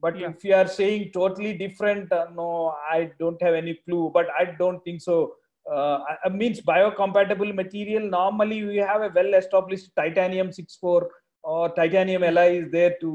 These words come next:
Speaker 1: you know,
Speaker 2: Yeah.
Speaker 1: have a, a biocompatible material. So you want
Speaker 2: No,
Speaker 1: to
Speaker 2: in order to start,
Speaker 1: Um, yeah,
Speaker 2: in
Speaker 1: yeah.
Speaker 2: order to
Speaker 1: Aluminium.
Speaker 2: study,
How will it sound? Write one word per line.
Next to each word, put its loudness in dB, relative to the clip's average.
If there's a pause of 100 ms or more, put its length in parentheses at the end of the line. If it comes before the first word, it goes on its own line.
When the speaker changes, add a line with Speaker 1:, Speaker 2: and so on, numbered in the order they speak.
(220)
Speaker 1:
you -20
know, -4
Speaker 2:
Yeah. -4
Speaker 1:
have -2 (120)
a, -8
a -2
biocompatible -2
material. -6 (240)
So -6
you -4
want 4
Speaker 2:
No, 2
Speaker 1:
to -2
Speaker 2:
in -2
order 2 (100)
to -4
start, -2 (400)
Speaker 1:
Um, -6 (400)
yeah, 0
Speaker 2:
in 2
Speaker 1:
yeah. 0
Speaker 2:
order 2
to 0
Speaker 1:
Aluminium. -8
Speaker 2:
study, 2